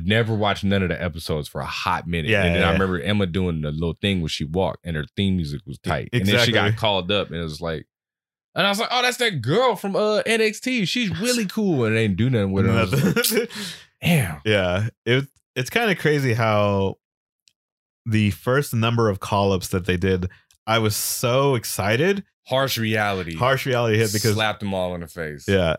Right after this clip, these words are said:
Speaker 2: The, the only one that was successful from the initial batch was probably Paige, but everyone from that era that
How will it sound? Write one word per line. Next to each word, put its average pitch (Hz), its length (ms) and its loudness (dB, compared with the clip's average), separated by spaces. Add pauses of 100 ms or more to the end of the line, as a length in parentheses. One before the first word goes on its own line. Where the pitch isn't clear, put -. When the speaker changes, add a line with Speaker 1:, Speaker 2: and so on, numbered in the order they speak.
Speaker 2:
The, 120 240 0 (220)
the 120 160 0
only 185 200 2
one 175 200 2
that 135 100 0
was 117 160 2
successful 120 720 0
from 107 180 0
the 98 120 4
initial 107 500 0
batch 135 320 0
was 98 120 -4
probably 104 300 2
Paige, 95 600 0 (400)
but 107 240 0 (340)
everyone 131 520 2 (520)
from 123 300 2
that 110 240 2
era 98 400 2
that 95 200 0